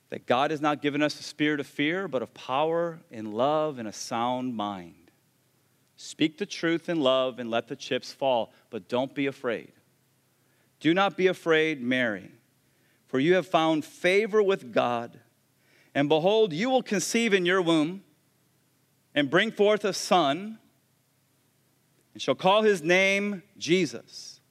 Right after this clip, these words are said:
Verse thirty-two, "He will be great." <laughs> That sure happened. "And will be called," I want to really hone in on this, "the Son of the Highest." The Son of the Highest. "And the Lord God will give him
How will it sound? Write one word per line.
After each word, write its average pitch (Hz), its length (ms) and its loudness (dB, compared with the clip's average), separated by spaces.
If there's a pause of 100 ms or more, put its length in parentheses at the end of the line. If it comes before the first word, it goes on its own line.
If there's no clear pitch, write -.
(600)
Verse 151 180 0
thirty-two, 160 460 2
"He 190 160 0
will 196 80 6
be 175 160 -4
great." 131 480 0 (500)
<laughs> - 80 -2 (1160)
That 147 200 0
sure 117 200 -6
happened. 127 400 -6 (1300)
"And 175 140 2
will 170 80 2
be 160 80 4
called," 226 580 2 (500)
I 151 40 -2
want 185 140 2
to - 20 4
really 202 180 6
hone 208 340 2
in 190 80 4
on 151 140 4
this, 127 420 -2
"the 147 200 2
Son 226 480 2
of 202 100 2
the 160 120 2
Highest." 151 1000 -4 (800)
The 123 140 -4
Son 220 500 2
of 226 80 0
the 202 80 4
Highest. - 580 -4 (1000)
"And 170 140 4
the 165 80 4
Lord 220 340 4
God 202 500 2
will 156 120 0
give 208 300 4
him 220 440 0